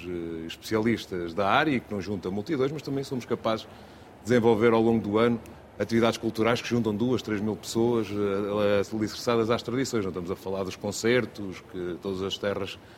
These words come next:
acabam por ter ao longo do verão. E por isso essa cultura e essa tradição serve através, eh, também para fixar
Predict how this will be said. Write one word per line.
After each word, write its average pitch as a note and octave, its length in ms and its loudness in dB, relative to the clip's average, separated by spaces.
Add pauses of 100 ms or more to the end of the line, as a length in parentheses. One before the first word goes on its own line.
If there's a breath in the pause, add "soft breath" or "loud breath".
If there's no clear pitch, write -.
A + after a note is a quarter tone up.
(200 loud breath)
acabam G#2+ 240 2
por F#2+ 140 -6
ter A2 160 2
ao G#2+ 80 6
longo G#2+ 160 2
do F#2+ 100 -4
verão. E2 180 -6 (560 loud breath)
E A#2 80 0
por C#3 200 4
isso C#3+ 360 2
essa C3+ 300 4
cultura C#3 560 2
e C3+ 40 2
essa C3 180 -2
tradição C3 420 0
serve A#2+ 320 0
através, G#2+ 500 -2
eh, G#2 680 -6 (760)
também B2 400 4 (200)
para A#2+ 480 6
fixar C3 560 0